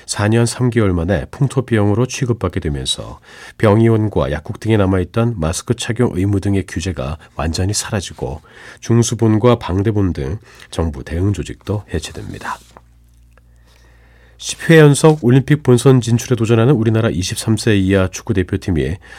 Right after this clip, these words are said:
잠시 뒤인 밤 열 시 카타르 도하에서 중국과 이십삼 세 이하 아시안컵 조별리그 이 차전을 치릅니다. 일 차전에서 아랍에미리트를 일 대 영으로 승리한 대표팀은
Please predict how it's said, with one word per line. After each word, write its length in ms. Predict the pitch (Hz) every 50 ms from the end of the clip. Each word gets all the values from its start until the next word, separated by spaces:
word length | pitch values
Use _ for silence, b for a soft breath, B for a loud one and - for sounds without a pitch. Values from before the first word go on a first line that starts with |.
| B
잠시 360 | B - - 98 101 - - 98
뒤인 340 | 98 101 104 113 117 117
밤 240 | 120 - 98 101 101
열 160 | 82 80 87 101
시 320 | - - - 71 71 76 - b b b b
카타르 360 | - 113 - - 101 82 78
도하에서 680 | - - 85 92 98 92 90 90 - - 67 65 - - - -
중국과 500 | - - 95 87 87 82 - - 73 65
이십삼 500 | 65 76 80 - - - - - 101 95
세 180 | - - 98
이하 320 | 85 80 80 98 110 - -
아시안컵 720 | - 82 - - 101 90 87 85 - - 113 113 - -
조별리그 460 | - 90 78 87 85 76 73 - 57
이 180 | 55 65 87 92
차전을 380 | - - 92 82 85 92 107
치릅니다. 640 | - - - 92 71 64 62 62 64 - - - - - _ B B B B B B B B B B
일 100 | 113 113
차전에서 540 | - 113 98 101 98 95 87 - 87 76 73
아랍에미리트를 920 | 80 92 107 101 98 98 98 90 92 92 87 - - - 78 69 71 85 - B B B B B B -
일 100 | 104 104
대 140 | - - 110
영으로 320 | 101 98 98 98 104 104
승리한 520 | 98 - - 107 101 95 95 90 90 90 87
대표팀은 640 | - 80 78 - 90 82 - - 78 67 67 78